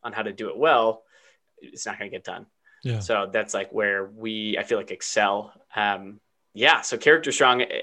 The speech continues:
Speaker 1: now everything I do, my framework is always, how does this point? How does this point towards Character Strong? 'Cause if it doesn't, then, uh, I'm not gonna make time for it right now, because my only goal is to grow that work, because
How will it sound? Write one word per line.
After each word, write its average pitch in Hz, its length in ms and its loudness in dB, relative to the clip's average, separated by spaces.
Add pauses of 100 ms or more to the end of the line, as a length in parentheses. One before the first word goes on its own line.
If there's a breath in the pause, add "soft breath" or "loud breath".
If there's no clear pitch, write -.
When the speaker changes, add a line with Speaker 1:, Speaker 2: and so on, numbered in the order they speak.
Speaker 1:
now 143 320 6
everything 139 500 4
I 107 140 0
do, 110 640 2 (680 soft breath)
my 107 800 2
framework 131 440 2
is 113 100 2
always, 113 200 4
how 123 160 4
does 120 120 2
this 117 140 -4
point? - 440 -12 (100)
How - 140 -2
does 123 140 0
this 120 100 -2
point 120 320 -6
towards 110 320 -2
Character 101 320 -8
Strong? - 360 -10 (580 soft breath)
'Cause 113 140 -6
if - 60 -12
it 110 120 -2
doesn't, 131 500 4
then, 110 360 -2
uh, - 200 -6
I'm 104 440 0
not 110 200 2
gonna 107 140 -6
make 104 160 -8
time 101 240 -8
for 98 160 -8
it - 60 -8
right 98 160 -8
now, 98 260 -10
because 104 480 -10
my 104 240 -4
only 131 320 0
goal 107 320 4
is 107 140 -6
to 117 120 -2
grow 107 300 2
that 104 240 0
work, 156 340 2
because 110 400 -2